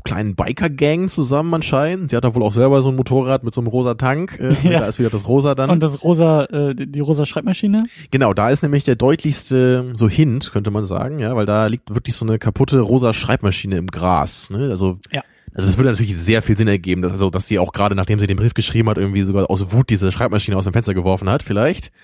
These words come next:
Speaker 2: Ja.
Speaker 1: Und dann auch, wie sie eben, also sie blockt ja sehr stark ab und als er dann wirklich diese Frage mit dem Sohn stellt, da,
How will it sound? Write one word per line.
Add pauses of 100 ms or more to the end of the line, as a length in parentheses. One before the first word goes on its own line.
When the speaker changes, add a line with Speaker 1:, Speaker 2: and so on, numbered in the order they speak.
Speaker 2:
Ja. (540)
Speaker 1:
Und
dann
auch,
wie
sie
eben, (240)
also
sie
blockt
ja
sehr
stark
ab
und
als
er
dann
wirklich
diese
Frage
mit
dem
Sohn
stellt,
da,